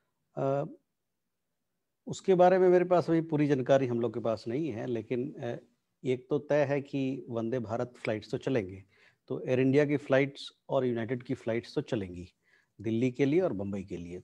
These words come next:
तो जाने में किसी को कोई कठिनाई नहीं है, लोग जा सकते हैं। और हम इमरजेंसी वीज़ा लोगों को दे रहे हैं ताकि अपने परिजनों को का हाल पूछने के लिए, उनका हाल चाल जानने के लिए लोग जा सकते हैं। उसके अलावा बिजनेस, एम्प्लॉयमेंट और अत्या-,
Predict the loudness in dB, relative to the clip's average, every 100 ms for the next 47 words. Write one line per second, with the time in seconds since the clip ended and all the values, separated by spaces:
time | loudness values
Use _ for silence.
0 | -4 -2 -2 -6 -6 -4 -4 -6 -8 -8
1 | -6 -6 -4 -4 -4 -10 -8 -6 -4 -2
2 | -4 -8 -10 _ _ _ _ -6 -4 -2
3 | 0 0 0 -4 0 0 -2 -6 -14 _
4 | _ _ -6 -2 -2 -4 -14 _ _ _
5 | -10 -4 -2 -2 -6 -12 _ _ _ -6
6 | -4 -2 -2 -2 -2 -2 0 2 2 0
7 | -2 -2 0 2 2 0 -2 -4 -6 -4
8 | -6 -4 -6 -4 -4 -2 -2 -2 -2 -4
9 | -6 _ _ -12 -2 0 0 -4 -2 -4
10 | -2 -2 0 0 0 -2 -4 -4 -2 -2
11 | 0 -2 -2 -2 -2 -2 -2 -4 -6 -8
12 | -12 -14 -14 -14 _ -20 -20 -12 -10 0
13 | 4 6 6 4 4 0 -2 0 0 0
14 | 0 -4 0 0 2 2 0 -2 -2 -2
15 | -2 -2 -4